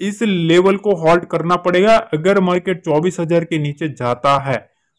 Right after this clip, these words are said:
चौबीस हजार पचास के नीचे पहला साइन मिलेगा सेलिंग का, ठीक है, नेगेटिविटी का, नेगेटिव एक्टिविटी देखने को मिल सकती है। और इसके नीचे कंफर्म हो जाएगा कि भैया अब हम आ गए हैं भालू,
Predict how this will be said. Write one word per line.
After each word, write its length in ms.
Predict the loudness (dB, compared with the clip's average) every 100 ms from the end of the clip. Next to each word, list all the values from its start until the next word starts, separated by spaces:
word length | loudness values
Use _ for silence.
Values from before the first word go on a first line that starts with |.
| -4
चौबीस 300 | -2 -2 -2
हजार 240 | 0 0 0
पचास 400 | -2 0 -2 -2
के 120 | -6
नीचे 300 | -6 -2 -2
पहला 640 | -2 -8 _ 0 4 4
साइन 320 | 2 0 0 0
मिलेगा 360 | 0 2 2 0
सेलिंग 400 | 0 2 0 0
का, 140 | 0 -2 _ _ _ _
ठीक 160 | -4 0
है, 60 |
नेगेटिविटी 600 | 2 2 0 -2 -6 -4 -2
का, 140 | 0
नेगेटिव 400 | 0 -2 -2 0
एक्टिविटी 400 | -2 -2 -8 -6 -2
देखने 280 | -2 -2
को 100 | -6
मिल 120 | -4 -4
सकती 300 | -8 -6 -4
है। 120 | -4
और 300 | -2 -4 -2
इसके 360 | -10 -10 -4 0
नीचे 300 | 2 0 -2
कंफर्म 420 | -2 -4 -2 -2 0
हो 160 | 2
जाएगा 280 | 4 4 4
कि 120 | 0 -2
भैया 340 | -2 2 4
अब 420 | 2 0 2 2
हम 240 | 2 0 2
आ 100 | 0
गए 180 | 2 2
हैं 160 | 2 2
भालू, 220 | 0 0